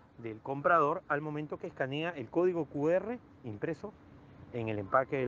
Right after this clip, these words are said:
del café. Entonces, eh, la pregunta que quiero hacer acá es, ¿ustedes creen que el Bitcoin reemplazará al sol, alguna moneda de alguno de los países de Sudamérica?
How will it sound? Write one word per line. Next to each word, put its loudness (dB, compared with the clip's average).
del -8
café. -8
Entonces, 8
eh, 8
la 8
pregunta 10
que 6
quiero 6
hacer 6
acá 6
es, 4
¿ustedes 4
creen 6
que 6
el 6
Bitcoin 0
reemplazará 8
al 4
sol, 10
alguna 6
moneda 8
de 0
alguno 8
de 10
los 6
países 6
de 8
Sudamérica? 6